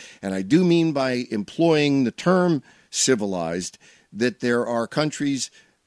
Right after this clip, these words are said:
uh, that are not civilized. In fact, they are uncivilized. They have never been civilized.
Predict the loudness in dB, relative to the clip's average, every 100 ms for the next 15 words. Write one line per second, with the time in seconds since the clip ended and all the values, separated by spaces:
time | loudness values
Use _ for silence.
0 | -18 -18 -10 -6 -6 -4 -2 0 0 2
1 | 2 2 0 -6 -6 -6 -6 -8 -8 -10
2 | -12 _ _ _ -4 -2 0 -2 -2 -4
3 | -4 -4 -8 _ 4 6 6 4 -2 -2
4 | -4 -6 -6 -8 -10 -16 -20 -20 _ -4
5 | -2 0 -2 0 0 2 4 6 6 2
6 | 0 0 2 0 -2 -4 -6 -8 -10